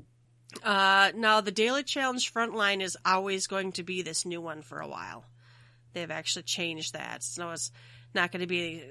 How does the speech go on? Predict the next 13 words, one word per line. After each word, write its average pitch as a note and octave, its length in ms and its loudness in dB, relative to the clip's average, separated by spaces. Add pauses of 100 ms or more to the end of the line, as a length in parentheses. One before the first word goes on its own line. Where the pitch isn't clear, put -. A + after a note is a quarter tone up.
(340)
you F#3 80 -16
know, C#3 180 -10
Secure, - 480 -4
Seize, E3 380 -4
and D#3 100 -8
Shatter. E3+ 500 0
It's D#3+ 200 -10
now F3 220 0
going D#3+ 240 -8
to - 100 -12
be D#3 220 -10
just D#3 320 -8
the C#3+ 160 -8